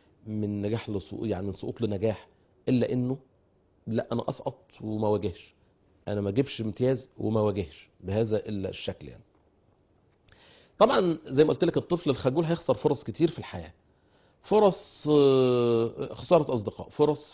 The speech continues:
في ال-، آه، يعني رحلة مدرسية، فرص في الإذاعة، فرص في إنه يجاوب حتى في الفصل، فرص في إنه يجيب درجة عالية حتى في خسارته في امتحان الشفوي،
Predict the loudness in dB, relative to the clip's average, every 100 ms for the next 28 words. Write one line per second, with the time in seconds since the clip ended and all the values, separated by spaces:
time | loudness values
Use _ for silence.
0 | -8 -4 -2 0 0 2 2 2 0 0
1 | -2 -2 -4 -2 -2 -2 -4 -8 -16 _
2 | 0 2 2 2 -2 -6 -8 0 2 2
3 | 0 -12 -4 -2 -2 -2 -2 -2 0 0
4 | 0 -10 -4 0 2 0 -14 -2 2 6
5 | 6 6 0 -4 -4 -2 -2 -2 -20 _
6 | _ _ 4 6 6 2 -4 -2 0 2
7 | 0 0 -2 2 2 6 6 6 4 2
8 | -2 -4 -6 -8 -12 -2 -2 -2 -10 -8
9 | -8 -6 -10